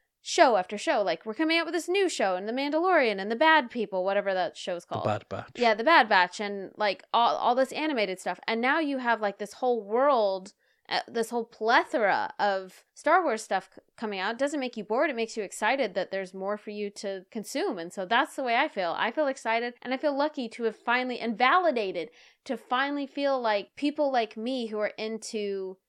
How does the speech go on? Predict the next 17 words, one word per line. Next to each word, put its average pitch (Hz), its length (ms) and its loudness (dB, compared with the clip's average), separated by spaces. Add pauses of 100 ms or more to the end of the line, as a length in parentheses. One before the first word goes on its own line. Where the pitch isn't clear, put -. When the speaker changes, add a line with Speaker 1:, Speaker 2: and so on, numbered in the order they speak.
(140)
Speaker 1:
Regency 233 640 -4
stuff, - 480 -8 (260)
that 226 300 2
our 254 300 6
interests 247 520 -2
are 208 120 -2
being 202 240 -6
heard 277 240 0
and 208 120 -4
that 202 200 -2
our 254 160 2
interests 269 520 -8
are 277 120 -2
serious. 311 680 -4
It's - 300 -12
not 247 300 -4
just, 254 320 -6